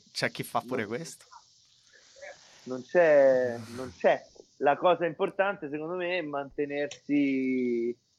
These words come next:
Speaker 2: il più sano di mente possibile, che è già una sfida importante, perché,
Speaker 1: Sì.
Speaker 2: diciamo, tutte le,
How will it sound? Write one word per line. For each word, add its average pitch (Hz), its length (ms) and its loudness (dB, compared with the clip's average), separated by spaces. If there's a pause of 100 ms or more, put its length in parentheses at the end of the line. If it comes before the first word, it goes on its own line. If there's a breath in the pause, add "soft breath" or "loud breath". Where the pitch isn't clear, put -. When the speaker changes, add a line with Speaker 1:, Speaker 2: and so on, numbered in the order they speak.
(180)
Speaker 2:
il 208 320 0
più 220 260 -6
sano 190 360 -4
di 170 100 -2
mente 151 300 -2
possibile, 127 600 0
che 156 260 6
è 120 100 4
già 147 180 6
una 131 180 0
sfida 113 640 0 (120)
importante, 113 880 -4 (260)
perché, 131 440 4
Speaker 1:
Sì. 123 60 6
Speaker 2:
diciamo, 135 480 0
tutte 180 520 4
le, 147 400 6